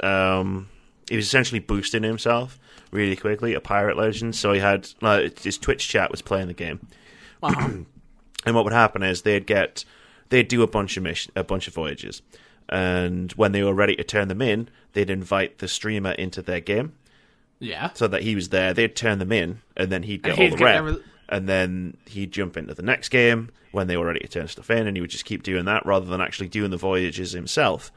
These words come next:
Speaker 1: He was just tur-, he was just basically hopping into game, like, getting loads of rep really quickly. So that's how he did it.
Speaker 2: That sounds like the smartest thing I think I've ever heard.
Speaker 1: <laughs>
Speaker 2: I see a lot of people are really angry with him, and sorry I can't give him the credit that he's due,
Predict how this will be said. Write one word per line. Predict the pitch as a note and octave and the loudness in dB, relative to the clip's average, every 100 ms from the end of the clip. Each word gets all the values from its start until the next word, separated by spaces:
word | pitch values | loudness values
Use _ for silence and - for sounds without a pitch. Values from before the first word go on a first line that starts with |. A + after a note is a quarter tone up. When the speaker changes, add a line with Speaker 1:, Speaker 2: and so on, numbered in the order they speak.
| - - - - - | -20 -20 -20 -20 -8
Speaker 1:
He | A2 | -2
was | G2+ F#2 | -2 -2
just | F#2 - | -6 -2
tur-, | G#2+ F#2 | 0 0
he | G2+ G2+ | 0 -2
was | F#2 | 0
just | G#2 - | -2 0
basically | G2+ F2+ - - | 0 0 -4 -8
hopping | G2 F#2 - F2+ | -4 -4 -2 -6
into | E2 | -6
game, | - F2+ F#2 F2+ | -6 -4 -4 -6
like, | E2+ | -8
getting | E2+ E2+ E2+ | -6 -8 -6
loads | E2 D#2 | -6 -8
of | C#2 | -8
rep | D#2+ E2+ | -8 -8
really | E2 | -10
quickly. | E2+ E2+ - E2 - | -8 -10 -8 -12 -12
So | - - _ | -20 -20 _
that's | - - | -16 -10
how | E2 | -8
he | D2 | -8
did | D#2+ | -8
it. | D#2+ _ - _ _ _ _ _ - | -10 _ -20 _ _ _ _ _ 2
Speaker 2:
That | G3+ A3 | 4 4
sounds | - G3+ E3+ | 2 2 2
like | D3+ C3+ | -4 -6
the | |
smartest | D3 - E3 D#3 C#3 C#3+ | -4 -4 -2 -2 -4 -6
thing | C#3+ C3+ | -8 -8
I | |
think | C3 C3+ | -8 -6
I've | B2 | -6
ever | B2 A#2 | -8 -6
heard. | E3 E3 | -4 0
Speaker 1:
<laughs> | - - - - A#3+ - C4 - - C#3+ - - - - - - - | 2 2 0 0 -2 0 -4 -2 -6 -6 -6 -10 -10 -10 -12 -10 0
Speaker 2:
I | G3+ | 2
see | - C4+ | 6 4
a | |
lot | A#3+ B3 | 6 4
of | A#3+ | 6
people | B3+ B3 A#3 | 4 4 4
are | F3 | 4
really | F3+ F#3+ E3+ | 6 6 8
angry | F#3 G3+ D#3+ D3 | 6 6 2 -2
with | B2+ | -4
him, | C3 B2+ | -6 -6
and | D#3+ | -2
sorry | G#3 G3+ | 2 4
I | F#3+ | 4
can't | - F3+ D#3 | 4 0 0
give | D#3+ | -4
him | D#3+ | -4
the | C#3 | -6
credit | - D#3 C3+ | -4 -4 -2
that | B2+ | -4
he's | C#3 B2+ | -4 -4
due, | D#3 C3 | -2 -2